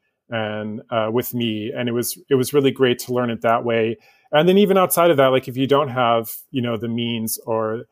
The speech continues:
financially you can't, you know, sign up for classes or workshops, meeting other writers. Like, I've met people off in those classes or off social media, and we've traded manuscripts. We've been, I've been in writing groups.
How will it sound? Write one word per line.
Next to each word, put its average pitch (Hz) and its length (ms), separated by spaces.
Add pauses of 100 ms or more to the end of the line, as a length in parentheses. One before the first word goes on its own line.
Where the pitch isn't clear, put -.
(560)
financially 135 520
you 123 140
can't, 123 580 (120)
you 123 120
know, 107 300
sign 117 280
up 113 80
for - 100
classes 110 440
or 113 60
workshops, 113 500 (260)
meeting 151 240
other 139 200
writers. 110 400
Like, 113 120
I've 127 140
met 147 160 (120)
people 127 380
off - 360 (100)
in 139 120
those 120 160
classes 175 560
or 127 180
off 117 180
social - 360
media, 131 640 (360)
and 131 120
we've 120 160
traded 113 280
manuscripts. 151 720
We've 110 80
been, 117 160
I've 113 140
been 110 120
in 104 80
writing 135 280
groups. 127 500